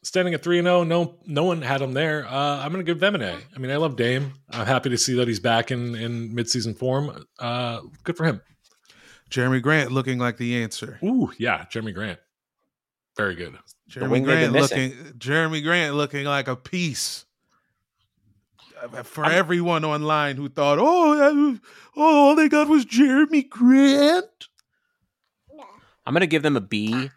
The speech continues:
Speaker 3: uh, 'cause I still don't think their ceiling is very high, but they've definitely been better than everybody was pretending them to be, myself included.
Speaker 2: Dame
Speaker 1: We'll have to
Speaker 2: worked
Speaker 1: get,
Speaker 2: on
Speaker 1: uh,
Speaker 2: his, he's shooting different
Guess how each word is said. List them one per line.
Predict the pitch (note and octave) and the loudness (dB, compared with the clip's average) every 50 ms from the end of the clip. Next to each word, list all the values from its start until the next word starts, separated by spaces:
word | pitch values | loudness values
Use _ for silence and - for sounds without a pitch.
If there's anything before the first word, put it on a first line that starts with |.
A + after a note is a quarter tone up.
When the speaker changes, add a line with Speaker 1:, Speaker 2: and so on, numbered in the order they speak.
| - - - - _ - | -20 -20 -20 -20 _ -8
Speaker 3:
uh, | G#2+ G#2 G2+ G2+ G2 | -6 -4 -4 -4 -6
'cause | - - G2+ G#2+ | -8 -8 -8 -8
I | G#2 | -8
still | G2+ - - B2 A2+ | -8 -6 -4 -2 -2
don't | A2 A2 G#2 | -2 -2 -2
think | A2+ G2 | -4 -4
their | A2 G#2 F#2+ | -2 -4 -4
ceiling | - - G2+ G2+ G#2 G#2+ A2 G#2+ G#2 | -6 -6 -6 -4 -4 -4 -4 -4 -4
is | G2+ F#2+ F#2 F#2+ F#2+ - - - - - _ _ _ | -6 -8 -8 -10 -12 -12 -14 -14 -16 -18 _ _ _
very | G#2+ F#2+ G#2+ G2+ G2 F#2+ | -10 -6 -4 -4 -4 -4
high, | F#2+ G2+ G2 G2 B2 F3+ A#3 B3+ | -4 -4 -2 0 0 0 -2 -4
but | G#3 - G#2 G2 F#2+ F#2 - _ _ - F4 C#4+ _ _ _ _ | -4 -2 -2 -2 -2 -4 -8 _ _ -20 -20 -20 _ _ _ _
they've | A2 G#2+ G#2 G2+ G2+ _ _ - | -10 -8 -8 -10 -12 _ _ -6
definitely | A#2+ A2+ - B2+ A#2 | -6 -4 -4 -4 -4
been | G#2 G#2+ G2 | -4 -4 -4
better | F#2+ G#2 G#2 G#2 G#2 G#2 | -2 -2 -2 0 -2 -2
than | G2 G2 F#2+ | -2 -2 -2
everybody | G2 F#2+ G2+ F#2+ F#2+ G2 F#2+ F#2+ F#2 | -2 -4 -4 -4 -4 -4 -4 -4 -4
was | F2 F2+ F2 | -6 -8 -10
pretending | - - G2 F#2 - F#2 F2 F2 F2 | -10 -10 -10 -8 -8 -8 -8 -8 -12
them | F2 E2+ E2 | -14 -14 -14
to | - | -14
be, | F2+ F2+ F#2 E2+ E2 - | -12 -12 -12 -12 -12 -14
myself | D2 - - - - - - | -16 -16 -14 -14 -16 -16 -18
included. | - - - - - _ _ _ _ _ _ _ _ A#2+ A#2+ | -20 -20 -20 -20 -20 _ _ _ _ _ _ _ _ -20 -8
Speaker 2:
Dame | - B2 C#3 | -4 0 0
Speaker 1:
We'll | B2+ C3+ | 2 0
have | C#3+ | 2
to | C#3 | 2
Speaker 2:
worked | D3 D3 C#3+ C#3+ C#3+ | 2 2 2 2 2
Speaker 1:
get, | D3 C#3+ | 0 0
Speaker 2:
on | C#3+ | 2
Speaker 1:
uh, | C#3+ C#3+ C#3+ | 0 0 0
Speaker 2:
his, | C#3+ C#3 C3+ C3 C3 | -2 -2 -6 -8 -10
he's | - C#3+ C#3+ C3+ | -10 -10 -10 -8
shooting | - - D#3+ D#3+ D#3 D3+ C#3+ C#3 | -8 -6 -4 -2 -2 -2 -4 -2
different | B2 C#3+ E3 E3+ - - E3+ D#3+ C#3+ B2+ | 0 0 0 0 0 -4 -4 -4 -4 -8